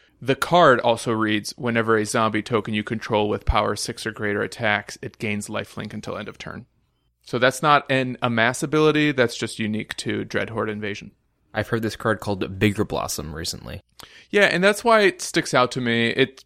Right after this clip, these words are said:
Speaker 1: because it has this very clear comparison to another modern playable card, I think could actually make it interesting in some of the decks that play Bitter Blossom.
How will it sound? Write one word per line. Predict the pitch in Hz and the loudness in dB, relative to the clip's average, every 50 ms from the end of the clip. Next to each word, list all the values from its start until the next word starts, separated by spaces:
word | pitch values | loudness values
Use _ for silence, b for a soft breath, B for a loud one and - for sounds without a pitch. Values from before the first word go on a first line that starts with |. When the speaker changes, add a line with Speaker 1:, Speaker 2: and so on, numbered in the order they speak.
| _ _ | _ _
Speaker 1:
because | 139 127 - 147 143 139 131 | -4 -2 2 0 0 2 4
it | 139 135 127 117 - _ - | 2 2 2 0 -2 _ -14
has | - - 135 123 120 117 | -8 -2 -2 0 0 0
this | 123 123 - - | -2 -4 -4 -6
very | - 117 120 113 110 117 120 | -4 0 2 4 4 4 2
clear | 110 - - - 127 117 110 | 0 -2 -4 -2 0 0 0
comparison | - - 110 - - 113 110 110 107 - - 123 127 127 | -2 -6 -6 -2 0 2 2 2 0 -2 -4 -4 -4 -4
to | - - - 120 113 110 107 - _ | -6 -4 -2 0 0 0 -2 -6 _
another | 127 120 117 113 110 110 117 117 117 | -6 -4 -2 -2 0 2 2 2 2
modern | 113 113 107 107 107 101 104 113 110 110 107 | 2 0 -4 -2 -2 0 0 0 0 -2 -6
playable | - - 117 104 107 107 104 107 | -6 -6 -2 -2 -2 -2 -2 -4
card, | - - - - 104 104 117 135 135 B B B B B B B | -6 -6 -4 -2 0 2 2 2 0 B B B B B B B
I | - 151 | -6 -4
think | - 143 131 - | -2 -2 -4 -2
could | - 135 | 0 0
actually | 107 113 110 - - 117 | 0 0 0 -2 -4 -2
make | 110 107 107 - | 0 -2 -2 -2
it | 117 104 | -2 -4
interesting | 110 120 - - - - 143 143 | -4 -6 -6 -8 -6 -6 -4 -4
in | 135 120 | -4 -4
some | - - 117 113 | -4 -2 -2 0
of | 113 | 0
the | 117 | 0
decks | 104 110 110 - - | 0 0 -2 -2 -8
that | 113 107 _ | -12 -12 _
play | - - 98 104 | -6 -2 -2 -2
Bitter | 110 131 135 156 | -2 0 -2 -2
Blossom. | 156 165 160 160 175 - 196 196 208 208 | 0 2 0 0 0 -2 -4 -4 -4 -6